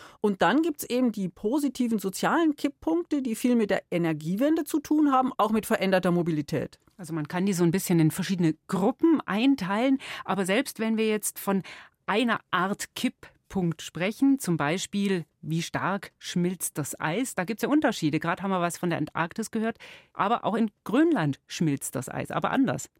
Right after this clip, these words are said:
Speaker 1: Da ist es nicht der warme Ozean, sondern die warme Luft. Es geht um ein Eisschild an Land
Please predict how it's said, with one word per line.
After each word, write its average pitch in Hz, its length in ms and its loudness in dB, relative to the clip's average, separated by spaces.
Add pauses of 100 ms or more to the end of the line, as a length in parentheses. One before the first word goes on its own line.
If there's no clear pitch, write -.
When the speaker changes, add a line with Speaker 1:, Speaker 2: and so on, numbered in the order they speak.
(300)
Speaker 1:
Da 170 160 2
ist 190 100 0
es 202 120 -4
nicht 202 120 0
der 165 120 0
warme 156 260 2
Ozean, 269 540 0
sondern 196 260 2
die 156 160 -2
warme 156 300 4
Luft. 147 540 -2 (200)
Es - 140 -12
geht 196 160 -2
um 180 80 2
ein 170 80 0
Eisschild 165 500 0
an 151 140 2
Land 156 380 0